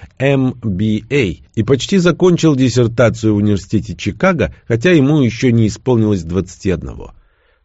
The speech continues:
Колин сделал немало важных открытий в области поведенческой экономики. Два из них стоит отметить.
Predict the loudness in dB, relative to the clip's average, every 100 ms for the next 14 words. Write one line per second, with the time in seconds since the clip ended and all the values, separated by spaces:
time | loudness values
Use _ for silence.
0 | -2 2 4 2 0 0 2 2 2 2
1 | 2 2 2 0 0 -4 -6 -4 -4 -2
2 | -2 -2 -4 -8 -6 -4 -2 -2 -4 -6
3 | -8 -6 -4 -4 -8 -12 -20 -20 _ _
4 | _ _ -4 -2 2 2 2 0 0 -2
5 | 0 0 -2 -2 -8 -18 -8 0 2 2
6 | -2 -4 -10 -12 -20